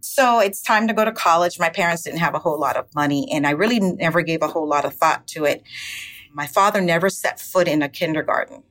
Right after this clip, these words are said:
Never, didn't even go that far. He just didn't get there.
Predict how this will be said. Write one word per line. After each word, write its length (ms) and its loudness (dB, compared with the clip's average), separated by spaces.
Never, 240 0
didn't 220 2
even 220 0
go 140 2
that 220 -2
far. 360 -4
He 80 -20
just 320 -16
didn't 220 -4
get 200 0
there. 320 2